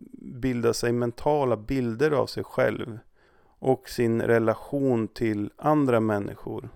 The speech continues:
och till nära relationer. Och i, i takt med att det här utvecklas så, så kommer det också då att påverka kvaliteten i framtida relationer och utmaningar och möjligheter man,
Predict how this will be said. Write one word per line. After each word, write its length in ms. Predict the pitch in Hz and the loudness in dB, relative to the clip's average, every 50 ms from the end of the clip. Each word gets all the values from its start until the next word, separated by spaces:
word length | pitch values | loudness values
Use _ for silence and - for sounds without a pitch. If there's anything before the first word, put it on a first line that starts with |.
| - - _ _ _ _ _ _ _ _ _ _ _ | -20 -20 _ _ _ _ _ _ _ _ _ _ _
och 240 | - 135 113 - - | -8 -8 -8 -6 -2
till 140 | - 127 127 | 0 2 4
nära 440 | 123 127 123 117 113 110 123 143 | 4 4 4 4 4 2 2 2
relationer. 880 | 139 131 117 107 101 98 - - - 101 101 104 104 110 - - - - - - - _ - _ _ _ _ _ _ | 2 2 2 2 0 -2 -4 -4 -6 -6 -6 -6 -6 -6 -8 -10 -10 -14 -18 -20 -20 _ -20 _ _ _ _ _ _
Och 260 | - - 110 - - - | -10 -10 -10 -10 -12 -16
i, 160 | - - - - _ _ _ _ - | -12 -12 -12 -12 _ _ _ _ -10
i 120 | 131 127 | -8 -8
takt 300 | - - 147 160 156 - | -4 -2 -2 -2 -2 -4
med 160 | 143 131 127 | -4 -2 -2
att 120 | 120 - - | -2 -4 -4
det 80 | 123 | -4
här 180 | 117 135 135 127 | -2 -2 -2 -2
utvecklas 880 | - 127 127 113 113 - - - 123 139 135 - - - 113 110 104 - | -2 -4 -4 -6 -6 -6 -4 -4 -4 -4 -4 -8 -6 -2 0 0 0 0
så, 360 | - 117 113 107 107 107 - - _ _ - | 0 0 0 2 0 -2 -4 -8 _ _ -16
så 160 | - - 127 | -12 -10 -10
kommer 400 | - - - 127 123 123 120 113 | -6 0 2 2 2 4 4 2
det 60 | 110 | 2
också 420 | 110 110 117 117 - - - - 123 | 2 2 0 -2 -4 -8 -10 -8 -6
då 400 | 107 107 104 101 98 101 104 - - _ - | -4 -2 -2 -2 -2 -4 -6 -10 -14 _ -10
att 260 | - 110 104 - - - | -8 -8 -8 -8 -8 -6
påverka 1040 | - 127 123 120 110 104 107 107 110 113 113 110 _ - - - 107 104 107 107 - _ _ _ _ _ _ _ _ _ _ _ _ _ | -4 -2 0 2 2 4 4 4 4 2 0 -4 _ -6 -2 -2 0 0 -2 -4 -6 _ _ _ _ _ _ _ _ _ _ _ _ _
kvaliteten 640 | - - 123 120 117 120 - - 139 127 127 120 113 | -4 -2 0 0 0 -2 -4 -4 -2 -2 0 0 -2
i 40 | 113 | -2
framtida 760 | - - 135 135 131 123 117 113 - 160 165 156 131 120 113 | -4 -2 -2 -2 0 -2 -2 -4 -4 -4 -4 -2 0 0 2
relationer 720 | 107 101 101 - - - - 117 113 110 110 110 110 107 | 2 0 0 -2 -6 -8 -8 -8 -6 -6 -6 -4 -4 -2
och 260 | 107 107 107 - _ - - - - _ _ - | -2 -4 -4 -6 _ -18 -20 -20 -20 _ _ -6
utmaningar 840 | - 156 143 139 131 120 117 - 139 120 117 117 113 113 113 117 113 | -2 0 0 2 0 0 -4 -4 -2 0 2 2 2 2 0 0 0
och 60 | 110 | 0
möjligheter 720 | 113 113 113 110 107 104 104 113 113 110 104 - - 120 110 | 0 2 2 2 0 0 -2 -2 -2 -2 -4 -4 -8 -8 -6
man, 380 | 104 104 98 98 101 107 120 | -4 -4 -4 -4 -6 -8 -12